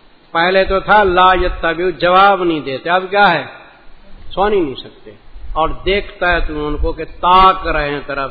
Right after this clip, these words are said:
تیرے، لیکن دیکھ نہیں سکتے۔ وہ جو بت رکھا ہوتا ہے، بڑا بڑا بت، وہ ایسے آنکھیں ہوتی ہیں،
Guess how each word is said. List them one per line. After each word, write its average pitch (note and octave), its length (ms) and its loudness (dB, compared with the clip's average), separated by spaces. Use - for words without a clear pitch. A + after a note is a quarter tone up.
تیرے، C#3+ 360 -6
لیکن D#3 500 -4
دیکھ F3+ 580 -2
نہیں C#3 280 -6
سکتے۔ B2 480 -18
وہ G#3+ 100 0
جو G#3+ 180 0
بت G3 380 2
رکھا G3 360 2
ہوتا F3+ 240 2
ہے، E3+ 60 0
بڑا F3 280 2
بڑا D#3 280 -2
بت، F3+ 400 -2
وہ F3+ 120 0
ایسے F#3+ 320 2
آنکھیں F#3+ 380 0
ہوتی G3 300 -2
ہیں، G3+ 100 0